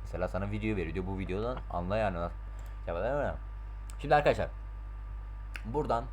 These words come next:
görev yap, kazana basıyoruz, tamam mı? Ama ilk başta size ben görev hesaplarımı anlatayım. Buradan gö-, ilk başta hiçbir şey yapmadan direkt görev hesaplarıma gelin. Tamam mı? Görev hesaplarım. Burada önemli uyarılar. Bunları okuyun arkadaşlar. Yanlış bir şey yapmayın. Şimdi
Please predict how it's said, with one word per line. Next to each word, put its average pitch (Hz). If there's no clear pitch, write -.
görev 113
yap, 92
kazana 95
basıyoruz, 87
tamam 90
mı? 67
Ama 131
ilk 120
başta 107
size 131
ben 117
görev 107
hesaplarımı 95
anlatayım. 95
Buradan 139
gö-, 123
ilk 147
başta 117
hiçbir -
şey 131
yapmadan 123
direkt 123
görev 113
hesaplarıma 95
gelin. 82
Tamam 113
mı? 85
Görev 110
hesaplarım. -
Burada 95
önemli 98
uyarılar. 92
Bunları 117
okuyun 113
arkadaşlar. 90
Yanlış 92
bir -
şey 113
yapmayın. 78
Şimdi 151